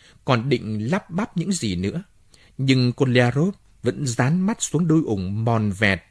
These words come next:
đứng lún xuống lớp cát xốp và khoác tay một cách thoải mái, khuyên hắn. "Mày hãy đeo nó lên cổ thay huân chương. Chúng tao chẳng cần đến nó làm gì."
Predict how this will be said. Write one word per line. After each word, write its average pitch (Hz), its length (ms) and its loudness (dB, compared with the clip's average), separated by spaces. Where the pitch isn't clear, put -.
đứng 165 240 2
lún 170 320 2
xuống 143 320 0
lớp 175 280 0
cát 185 140 -4
xốp 196 300 -4
và 110 120 2
khoác - 420 -4
tay 131 320 2
một 113 240 -4
cách 196 180 -4
thoải 82 240 -4
mái, 110 360 -6
khuyên 107 420 -4
hắn. 104 280 -8
"Mày 104 540 0
hãy - 180 -2
đeo 147 260 2
nó 147 120 2
lên 160 300 2
cổ 98 520 0
thay 156 200 0
huân 151 240 2
chương. 147 440 2
Chúng 185 140 -4
tao 170 180 0
chẳng 104 280 -2
cần 127 220 0
đến 151 140 -2
nó 160 100 -2
làm 131 260 -2
gì." 110 420 -2